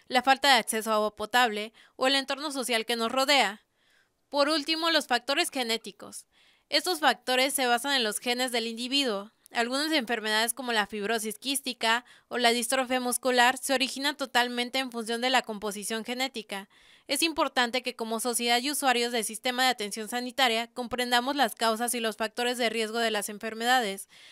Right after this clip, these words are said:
de forma que podamos participar activamente a los programas disponibles y rentables de prevención y tratamiento.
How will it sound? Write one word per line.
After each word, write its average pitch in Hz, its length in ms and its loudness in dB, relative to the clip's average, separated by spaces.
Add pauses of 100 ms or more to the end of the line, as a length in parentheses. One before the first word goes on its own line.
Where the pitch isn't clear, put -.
(160)
de 262 120 2
forma 311 280 4
que 269 160 -2
podamos 226 380 0
participar 214 580 -2
activamente 247 720 0
a 233 40 2
los 226 140 -2
programas 226 540 0
disponibles 233 640 -4
y 240 80 -6
rentables 233 500 -2
de 240 80 -4
prevención 226 720 -4
y 240 140 -10
tratamiento. 208 640 -10